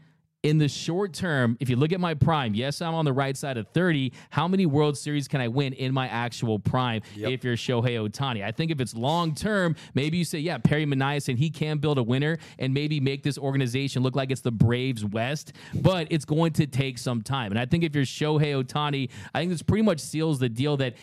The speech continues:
Speaker 1: he's gonna be with another organization. If, if I was Artie Moreno, I would have already made Shohei the biggest contract extension offer in American sports history. And if he rejects it, then the wheels are in motion with a potential trade. Now, one theory that I was thinking about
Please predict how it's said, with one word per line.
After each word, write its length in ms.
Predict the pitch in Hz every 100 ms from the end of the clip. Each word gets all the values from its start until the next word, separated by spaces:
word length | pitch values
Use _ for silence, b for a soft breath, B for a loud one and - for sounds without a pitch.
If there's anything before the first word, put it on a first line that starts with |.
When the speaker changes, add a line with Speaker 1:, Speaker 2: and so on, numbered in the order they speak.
| -
Speaker 1:
he's 160 | 170
gonna 180 | 139 180
be 300 | 151 151 143 B -
with 160 | 143
another 280 | 143 139 135
organization. 760 | 139 135 123 117 104 143 147 110
If, 100 | 104
if 160 | 175
I 160 | - 202
was 160 | 262 -
Artie 240 | 175 180
Moreno, 440 | 160 131 156 139
I 180 | 113 135
would 100 | 160
have 100 | 143
already 340 | 120 131 143 143
made 380 | 131 127 123 113 B
Shohei 500 | - - 139 135 143
the 220 | 131 117 - B -
biggest 400 | 131 151 165 151
contract 560 | 110 139 135 143 143 131
extension 500 | 117 - 127 123 123
offer 340 | 120 123 139
in 60 | 120
American 460 | 110 120 123 123
sports 360 | 117 - 123 110
history. 560 | 147 165 156 139 127 117 B
And 100 | 117
if 100 | 139 135
he 60 |
rejects 580 | 135 120 104 160 214 -
it, 240 | 156 151 B B -
then 160 | 226
the 60 | 202
wheels 360 | 165 180 156
are 80 | 151
in 60 | 131
motion 420 | 143 156 156 135 B -
with 160 | 160
a 60 | 160
potential 520 | 156 135 151 135 123
trade. 340 | 101 - 156 113
Now, 140 | 127
one 300 | 123 185 233
theory 280 | 160 202 190
that 120 | 143
I 120 | 120
was 200 | 165 175 -
thinking 280 | 139 131
about 400 | 123 120 123 120